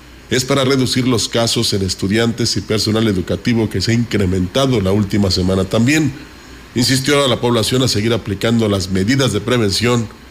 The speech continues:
y un mayor autocuidado. En su intervención, el doctor Efraín Luna Barrios, director de Salud Pública del Instituto Mexicano del Seguro Social,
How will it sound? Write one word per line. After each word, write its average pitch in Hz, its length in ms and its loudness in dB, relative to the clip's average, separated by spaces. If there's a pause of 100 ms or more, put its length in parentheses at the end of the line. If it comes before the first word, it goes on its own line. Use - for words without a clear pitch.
(220)
y 107 80 -2
un 123 220 2
mayor 98 420 -2
autocuidado. 110 1000 0 (720)
En 104 60 0
su 113 80 2
intervención, 139 600 2
el 147 60 2
doctor 127 320 0
Efraín 123 380 2
Luna 123 220 2
Barrios, 117 420 0
director 110 400 -2
de 110 80 0
Salud 107 300 0
Pública 117 440 0
del 101 140 0
Instituto 117 420 -2
Mexicano 110 440 0
del 95 100 0
Seguro 104 300 0
Social, 135 520 -2